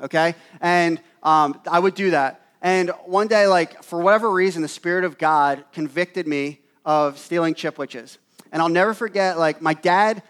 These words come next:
walked in on me, okay? And, uh, I had just actually finished. I had already taken it, and I was finishing, and he said, "Did you, did you steal ice cream?" I said, "No, I didn't steal ice cream." "Okay,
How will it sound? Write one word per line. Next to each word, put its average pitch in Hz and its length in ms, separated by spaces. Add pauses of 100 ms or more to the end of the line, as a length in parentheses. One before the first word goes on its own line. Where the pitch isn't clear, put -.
(160)
walked 175 480
in 196 140
on 156 160
me, 135 240 (160)
okay? 165 400 (360)
And, 170 400 (200)
uh, 156 220
I 156 120
had 180 160
just 190 240
actually 170 280
finished. 156 440
I 139 60
had 147 100
already 160 180
taken 165 320
it, 170 60
and 160 80
I 147 60
was 143 120
finishing, 160 460
and 147 80
he 151 40
said, 151 300 (360)
"Did 151 140
you, 208 260 (520)
did 151 160
you 190 80
steal 202 500 (280)
ice 156 180
cream?" 226 300 (800)
I - 40 (160)
said, 147 180 (140)
"No, 135 360 (340)
I 147 60
didn't 185 120
steal 165 160
ice 123 180
cream." 160 260 (1600)
"Okay, 165 320